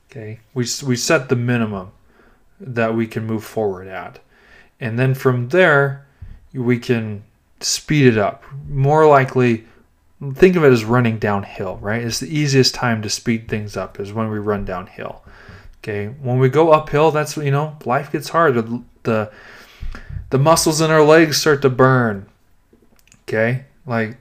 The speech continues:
that's, that's when it gets tough, but doesn't mean that we can't reach the top. Doesn't mean that there's not going to be, uh, water stations along the way, you know, where we, we do take a break, we take a drink of water, and we keep going.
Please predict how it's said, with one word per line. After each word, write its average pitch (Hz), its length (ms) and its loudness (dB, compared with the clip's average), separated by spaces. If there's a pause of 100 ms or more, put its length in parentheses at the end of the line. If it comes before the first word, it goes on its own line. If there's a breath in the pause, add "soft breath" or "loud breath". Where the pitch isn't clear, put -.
(100)
that's, 143 280 0
that's 160 400 0
when 240 100 4
it 233 80 2
gets - 220 -2
tough, 214 360 0
but 160 240 2
doesn't 175 280 2
mean 165 120 -2
that 156 80 -4
we 151 120 -6
can't 151 300 -6
reach 139 340 -2
the 127 100 -4
top. - 420 -10
Doesn't 175 300 0
mean 196 360 2 (300 loud breath)
that 160 120 0
there's 156 200 2
not 170 200 2
going 156 240 0
to 135 100 -2
be, 147 500 -2 (380 loud breath)
uh, 113 540 -2
water 151 380 8
stations 123 500 4
along 107 320 -2
the 104 120 -6
way, 90 280 -8 (240)
you 120 80 -14
know, 110 160 -4
where 135 160 6
we, 135 300 2 (440 soft breath)
we 123 120 -4
do 170 200 2
take 143 240 -8
a 135 60 0
break, 139 540 0
we 120 100 -4
take 143 200 0
a 139 40 0
drink 135 220 0
of 127 60 2
water, 135 420 4 (180)
and 131 100 -2
we 127 120 2
keep 127 180 -2
going. 127 480 0